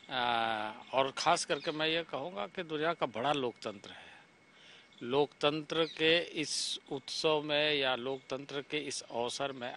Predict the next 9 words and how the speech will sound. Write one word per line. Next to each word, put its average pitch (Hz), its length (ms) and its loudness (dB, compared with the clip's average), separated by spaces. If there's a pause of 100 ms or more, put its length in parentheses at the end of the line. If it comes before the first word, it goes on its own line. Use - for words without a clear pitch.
(100)
आम 135 300 0
जनता 110 500 -10 (640)
निर्भीकता 139 680 -2
के 143 200 -4
साथ, 139 360 -2 (800)
स्वच्छता 147 680 0
के 139 200 -8
साथ, 139 340 -4 (880)
स्वतंत्रता 143 1120 2